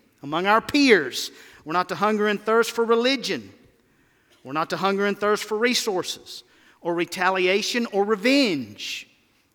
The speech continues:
We're not to hunger and thirst for romance or rituals or riches or rights or to be right. We're to hunger and thirst for righteousness.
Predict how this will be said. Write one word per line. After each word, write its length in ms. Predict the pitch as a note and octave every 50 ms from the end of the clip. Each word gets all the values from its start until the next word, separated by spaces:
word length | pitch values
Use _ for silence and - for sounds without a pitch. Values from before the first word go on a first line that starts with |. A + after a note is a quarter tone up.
| _ _
We're 100 | - C3+
not 180 | C#3+ D#3+ D#3+ -
to 80 | F3 C#3+
hunger 240 | E3+ G3 G3+ G3+
and 120 | G#3 G3+ G3+
thirst 220 | A3 A3+ A3 -
for 120 | - B3+ B3+
romance 920 | A#3+ B3+ C#4 D4 D#4 C4+ G#3+ E3 A#2+ - - - - - - - - - _ _ _ _ _ _
or 100 | - F#3
rituals 800 | F#3 F#3+ B3+ C#4+ - - - B3 F#3 C#3+ B2 G#2 - - - - _ _ _ _ _ -
or 120 | F#3+ G#3
riches 800 | G3 G#3+ C#4 D4+ D4 - C4+ A3 C#3+ B2 - - - - - - _ _ _ _ _ _ _ _
or 160 | - G3 G#3 F#3+
rights 760 | G3+ A3 B3 D4 D4+ A#3 - - - - - - - - - _ _ _ _ _ _ -
or 100 | G#3 A3
to 140 | - D#4
be 180 | C#4+ E4+ F#4+ F#4+
right. 540 | E4+ D4+ A3+ F3 C3 A2 G2+ - - - - - - _ _ _ _ _ _ _ _ _ _ _ _ _ _ _ _ _ _ _ _ _ -
We're 80 | D3+
to 80 | D3 C#3
hunger 180 | D#3+ E3+ E3 D#3
and 100 | D3+ C3
thirst 220 | E3 D#3 D3 -
for 240 | - - D#3 C#3+ B2
righteousness. 1600 | A2+ A#2+ C3+ D3 D#3 C#3+ - - - D3+ B2+ - - - - A2 A2 A#2+ C3+ C3 A2+ G#2 - - - - - - - - -